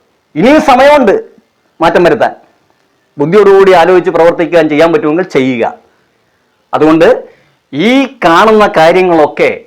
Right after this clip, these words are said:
നമ്മുടെ കേരളത്തിൽ ഇന്ന് ജനങ്ങൾ അനുഭവിച്ചുകൊണ്ടിരിക്കുന്ന ദുരന്തപൂർണമായിട്ടുള്ള സംഭവങ്ങളാണ്. ഇതിനെല്ലാം മാറ്റം വരുത്തണമെങ്കിൽ ഒരു നല്ല ഭരണം ഉണ്ടാവണം, ഉണ്ടാകുമെന്ന് പ്രതീക്ഷിച്ചുകൊണ്ട് ഇപ്പോൾ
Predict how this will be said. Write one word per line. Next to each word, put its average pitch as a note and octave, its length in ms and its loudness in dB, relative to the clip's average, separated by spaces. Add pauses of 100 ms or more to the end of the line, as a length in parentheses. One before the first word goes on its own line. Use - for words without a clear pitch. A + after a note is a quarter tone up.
(320)
നമ്മുടെ D3+ 300 -2
കേരളത്തിൽ E3+ 500 0 (260)
ഇന്ന് D3 140 -6 (100)
ജനങ്ങൾ D3+ 400 -2 (260)
അനുഭവിച്ചുകൊണ്ടിരിക്കുന്ന E3+ 960 -2 (640)
ദുരന്തപൂർണമായിട്ടുള്ള A3+ 1160 2 (880)
സംഭവങ്ങളാണ്. D3 600 0 (500)
ഇതിനെല്ലാം D#3+ 720 -2 (100)
മാറ്റം D3+ 280 -2
വരുത്തണമെങ്കിൽ D3+ 520 -4 (460)
ഒരു C3+ 160 -8
നല്ല C3 180 -2 (100)
ഭരണം A#2+ 280 -4
ഉണ്ടാവണം, A#2+ 420 -4 (200)
ഉണ്ടാകുമെന്ന് C3 520 -2
പ്രതീക്ഷിച്ചുകൊണ്ട് F3 680 -4 (640)
ഇപ്പോൾ C#3+ 260 -6